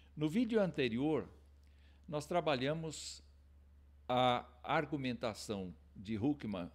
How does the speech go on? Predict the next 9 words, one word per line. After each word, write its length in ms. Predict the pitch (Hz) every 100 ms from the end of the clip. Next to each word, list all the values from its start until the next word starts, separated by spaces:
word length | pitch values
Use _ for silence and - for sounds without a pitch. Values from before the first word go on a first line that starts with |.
| -
a 100 | 127
respeito 640 | 120 123 - 104 131 131
do 160 | 117 120
velho 600 | 95 113 127 135 139 139 -
e 140 | 123
o 140 | 135 131
novo 640 | 113 113 131 139 135 -
homem. 420 | - 117 107 87 73 - - - - - - - - - - - -
E, 440 | 120 113 110 101